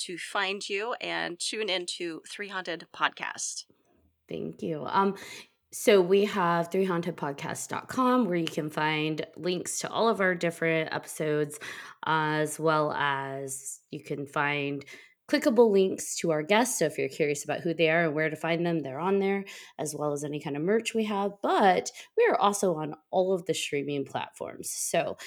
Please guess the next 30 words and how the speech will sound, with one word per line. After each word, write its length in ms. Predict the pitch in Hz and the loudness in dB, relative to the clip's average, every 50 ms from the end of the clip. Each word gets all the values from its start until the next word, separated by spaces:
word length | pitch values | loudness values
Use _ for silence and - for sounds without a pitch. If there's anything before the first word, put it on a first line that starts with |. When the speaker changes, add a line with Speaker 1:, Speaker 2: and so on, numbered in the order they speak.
| - - - _ _ _ _ _ _ _ - _ _ | -18 -18 -20 _ _ _ _ _ _ _ -20 _ _
Speaker 2:
you 280 | - 208 202 190 185 170 | -4 -2 2 2 2 2
could 180 | 202 170 151 | 2 0 0
search 320 | - - 208 190 185 - - | 0 2 2 2 2 0 -2
for 160 | - 185 170 | 0 0 0
the 140 | 156 160 147 | 0 0 0
number 300 | 160 165 175 165 170 165 | 2 0 2 2 2 0
three 500 | 165 - 185 190 190 196 202 208 214 208 - - _ _ _ _ _ _ _ _ _ _ _ _ _ _ _ _ _ | 0 -2 0 2 4 4 4 4 2 2 -4 -14 _ _ _ _ _ _ _ _ _ _ _ _ _ _ _ _ _
Haunted, 560 | - - 196 185 202 196 - 202 202 196 196 | 0 4 6 6 6 4 2 2 2 2 2
all 320 | - - - 160 170 180 | 0 2 4 4 4 4
one 220 | 170 180 175 175 175 | 4 4 2 2 2
word, 240 | 175 185 185 185 180 | 2 2 2 0 0
so 180 | - - 143 | -2 -4 -4
Three 260 | 143 - - 165 165 | -4 -4 -4 -4 -4
Haunted, 580 | 170 175 202 220 226 226 240 240 240 247 240 - - - - - - _ | -4 -4 -4 -4 -2 -2 -2 -2 -2 -2 -4 -8 -14 -18 -18 -20 -20 _
and 320 | - 175 180 175 175 180 180 | -2 0 2 2 2 0 0
we 180 | 226 302 330 | 0 2 2
will 280 | 262 214 208 208 214 214 | 2 0 0 -2 -2 -2
pop 360 | 214 - - - - 160 - | -6 -8 -8 -8 -8 -6 -6
up. 220 | - 71 - - - | -6 -6 -6 -4 -4
We 80 | 196 220 | -4 -2
have 160 | 240 233 220 | -2 -2 -2
a 60 | 247 | -2
ghost 420 | - 262 277 285 277 285 - - | -2 -2 -4 -2 -4 -6 -6 -4
on 160 | 269 262 254 254 | -4 -2 -2 -2
our 140 | 247 247 | -2 -4
logo. 340 | 226 202 202 208 202 202 196 | -2 0 0 0 0 -2 -2
You 260 | 202 214 254 392 - 415 | -2 0 2 2 0 2
can't 260 | - 277 277 285 - | 0 -4 -4 -4 -4
miss 240 | - 208 214 - - | -4 -6 -6 -6 -8
us. 320 | 220 214 220 - - - | -8 -8 -8 -10 -12 -18